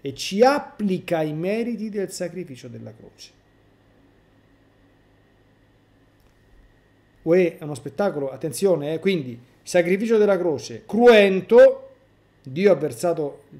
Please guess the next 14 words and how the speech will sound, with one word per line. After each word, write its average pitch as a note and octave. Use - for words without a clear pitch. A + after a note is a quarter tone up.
Gesù D3
ha F#3
versato D#3
il C#3
sangue F3+
per A#3+
meritarci C4
la A3+
grazia G3
e G3
ogni A#3+
grazia. C#3
Senza G#3
quello, F#3+